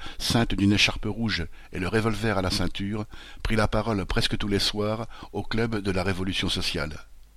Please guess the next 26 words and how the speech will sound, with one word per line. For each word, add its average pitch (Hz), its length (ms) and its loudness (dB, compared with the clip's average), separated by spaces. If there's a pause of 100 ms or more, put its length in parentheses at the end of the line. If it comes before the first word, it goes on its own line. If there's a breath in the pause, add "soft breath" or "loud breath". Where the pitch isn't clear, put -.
(200)
Les 98 200 4
articles, - 480 -2 (260 soft breath)
les 98 120 2
tracts - 380 4
politiques, 101 560 -2 (220 loud breath)
les 101 220 4
appels 113 440 4
furent - 220 -6
souvent 113 240 2
écrits 117 340 -2
par 95 160 0
des 98 140 2
femmes 113 360 2 (160 loud breath)
comme 101 260 0
André 107 300 4
Léo, 95 360 0 (260 loud breath)
créatrice 107 500 0
du 104 80 -6
journal 98 600 2
La 107 120 2
Sociale. 76 580 -2 (1500 soft breath)
Les 104 140 2
femmes 143 260 8
de 127 60 8
la 113 120 4
Commune 120 480 8